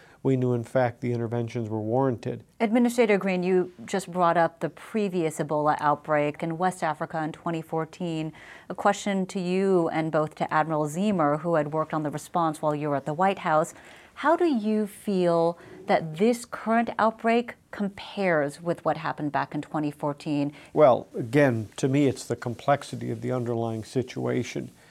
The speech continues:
Speaker 1: Things are better in the sense that we have the experience of the past, lessons learned and new tools,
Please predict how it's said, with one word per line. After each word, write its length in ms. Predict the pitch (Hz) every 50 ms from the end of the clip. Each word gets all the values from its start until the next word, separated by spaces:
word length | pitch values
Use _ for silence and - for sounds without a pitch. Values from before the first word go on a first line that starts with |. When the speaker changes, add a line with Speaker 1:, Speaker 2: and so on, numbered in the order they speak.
| - - - - _ _
Speaker 1:
Things 260 | - 160 156 147 131
are 80 | 135 131
better 300 | 120 127 135 143 151 143
in 80 | 123 117
the 100 | 113 113
sense 400 | - - 143 131 127 120 117 -
that 160 | 127 117 113
we 160 | 113 120 117
have 260 | 101 120 120 120 117
the 140 | 117 120 113
experience 600 | 104 - - - - 165 170 156 139 117 104 -
of 100 | 120 107
the 80 | 110 117
past, 420 | - - 120 123 120 120 117 -
lessons 440 | - 123 120 123 - - 127 120 110
learned 320 | 120 123 123 123 123 110 113
and 180 | 120 120 120
new 140 | 120 123 120
tools, 560 | - - - 170 170 151 131 120 117 117 -